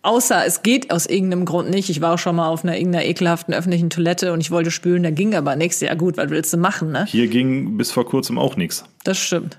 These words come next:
Speaker 2: Wir hatten, äh, das große Problem, kleine Anekdote von der Baustelle, <laughs> äh, dass hier bei uns eine Zeit lang, irgendwie zwei Wochen oder so, das Wasser nicht funktioniert hat.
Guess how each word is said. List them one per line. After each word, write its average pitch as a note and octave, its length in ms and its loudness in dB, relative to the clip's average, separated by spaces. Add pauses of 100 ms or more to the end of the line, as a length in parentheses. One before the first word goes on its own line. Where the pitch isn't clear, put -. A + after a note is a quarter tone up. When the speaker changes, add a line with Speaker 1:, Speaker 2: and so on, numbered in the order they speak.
Speaker 2:
Wir G#2+ 160 2
hatten, B2 460 0
äh, G#2+ 180 2
das G#2 180 0
große A#2 280 -2
Problem, A2+ 420 2
kleine A2 320 0
Anekdote G#2 420 0
von - 140 -4
der F2 80 0
Baustelle, C3 520 -2 (480)
<laughs> - 480 -14
äh, B2 280 6
dass A#2+ 300 2
hier D#3 120 0
bei C3+ 120 4
uns D3+ 280 -2
eine C3+ 120 0
Zeit - 240 0
lang, E3+ 500 2
irgendwie B2+ 300 0
zwei B2 360 0
Wochen C3 220 0
oder G2+ 180 2
so, G#2 140 0
das A2+ 220 2
Wasser A#2+ 240 0
nicht F2+ 160 -4
funktioniert D#2 500 -4
hat. - 220 -8